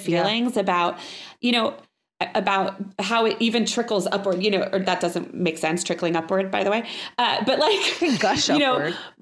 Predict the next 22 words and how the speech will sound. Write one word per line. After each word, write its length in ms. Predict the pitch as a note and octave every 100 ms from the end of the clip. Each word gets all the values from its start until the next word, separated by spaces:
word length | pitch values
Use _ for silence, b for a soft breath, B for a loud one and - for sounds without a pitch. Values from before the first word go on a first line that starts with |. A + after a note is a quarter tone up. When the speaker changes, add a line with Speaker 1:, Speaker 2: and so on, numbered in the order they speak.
| -
Speaker 1:
Yeah. 100 | B3
Speaker 2:
you, 220 | C4 A#3 -
but, 200 | D4 -
like, 260 | C4+ C4 A#3
the, 380 | C4 B3 A#3+ -
you 100 | C4+
know, 180 | A#3+
the 180 | A#3 A#3+
people, 440 | A#3 C#4+ C4+ B3+ A3
like 180 | G#3 G#3
you 60 |
said, 240 | A3 B3 G#3+
making 280 | F#3 G3 G3
decisions, 580 | F#3+ G#3+ G3 F#3 E3+ -
the 360 | F#3+ F3 F3 F#3
book 200 | A#3+ A#3
agents 540 | - F#3+ F#3+ F3+ F3 F3 G3
and 280 | F#3 F#3
the, 380 | F3+ F3+ F3+ F3 F3 B B _ -
um, 340 | G3+ F#3+ F3 - -
you 100 | A3
know 280 | F3+ D3+